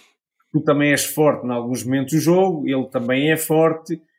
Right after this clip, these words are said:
e nós, obviamente, ali falamos sempre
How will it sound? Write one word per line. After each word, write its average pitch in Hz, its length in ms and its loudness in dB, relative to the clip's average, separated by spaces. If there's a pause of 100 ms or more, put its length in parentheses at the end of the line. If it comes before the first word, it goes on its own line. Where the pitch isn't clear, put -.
(220)
e 156 120 0
nós, 123 300 -2
obviamente, 120 480 -6
ali 123 240 -2
falamos 131 480 -2
sempre 123 580 -4